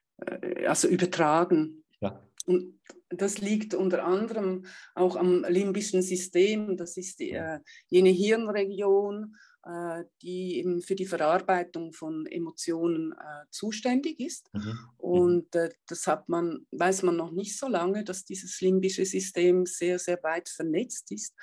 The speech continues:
Speaker 2: Mhm.
Speaker 1: Das heißt, das ist eigentlich mit allen Hirnregionen verknüpft.
Speaker 2: Ja.
Speaker 1: Und das ist eben auch ein Hinweis darauf, äh, auf die Bedeutung von
Speaker 2: Mhm.
Speaker 1: Emotionen.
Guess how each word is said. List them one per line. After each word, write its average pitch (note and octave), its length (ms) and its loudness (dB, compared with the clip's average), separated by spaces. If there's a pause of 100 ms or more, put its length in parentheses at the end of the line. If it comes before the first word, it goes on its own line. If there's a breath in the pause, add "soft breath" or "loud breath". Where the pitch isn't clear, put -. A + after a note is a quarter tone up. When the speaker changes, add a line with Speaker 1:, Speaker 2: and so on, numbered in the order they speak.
Speaker 2:
Mhm. G#3 280 -4
Speaker 1:
Das - 160 -4
heißt, F3 320 2
das - 140 -8
ist - 180 -8
eigentlich E3 440 -2
mit - 180 -4
allen F#3+ 300 2
Hirnregionen G3+ 960 0
verknüpft. - 800 -12 (280 loud breath)
Speaker 2:
Ja. F#2 220 -6
Speaker 1:
Und F3+ 420 6
das - 280 -2
ist - 160 0
eben F#3 240 0
auch - 200 -2
ein F3+ 120 0
Hinweis G#3 640 -2
darauf, F#3 640 -4
äh, - 220 -8
auf - 160 0
die - 100 -12
Bedeutung F3 760 4
von D#3 140 -4
Speaker 2:
Mhm. - 80 -2
Speaker 1:
Emotionen. E3 880 -4